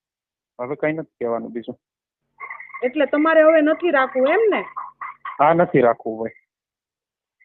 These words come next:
Speaker 1: તમારા છોકરાની હગાઈ પછી તમને ખબર પડે કે છોકરીની લાઈન અવળી છે તો શું કરો તમે? તમે સંબંધ રાખો?
Speaker 2: જુઓ ભાઈ, મોઢા એટલી વાતો હોય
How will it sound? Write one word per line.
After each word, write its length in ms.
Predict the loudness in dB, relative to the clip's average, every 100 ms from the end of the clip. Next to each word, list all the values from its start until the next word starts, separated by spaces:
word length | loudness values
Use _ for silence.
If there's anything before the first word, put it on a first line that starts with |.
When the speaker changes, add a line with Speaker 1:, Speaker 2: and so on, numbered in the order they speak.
| _ _
Speaker 1:
તમારા 240 | 0 2
છોકરાની 440 | 2 0 2 0 0
હગાઈ 500 | 0 2 2 2 -2
પછી 280 | -8 -8 -6
તમને 280 | -6 -6
ખબર 280 | -6 -4 -4
પડે 280 | -2 0 -2 -4 _ _ _ _ _ _ _
કે 80 | -14
છોકરીની 520 | -8 -8 -6 -6 -4
લાઈન 260 | -2 -2 -4
અવળી 240 | -6 -8
છે 180 | -10 -12 -14 _ _ _ _ _ _ _ _ _ _
તો 160 | 0 2
શું 160 | 0
કરો 220 | -4 -4 -4
તમે? 240 | -6 -8 -12 _ _
તમે 120 | -8 -4
સંબંધ 320 | -2 -2 -2
રાખો? 340 | -6 -8 -12 -12 _ _ _ _ _ _ _ _ -2
Speaker 2:
જુઓ 260 | 2 2
ભાઈ, 240 | 2 -4 -8 _ _ _
મોઢા 280 | -2 2 4
એટલી 300 | 2 0 -4
વાતો 360 | -2 -4 0 0
હોય 260 | 0 -2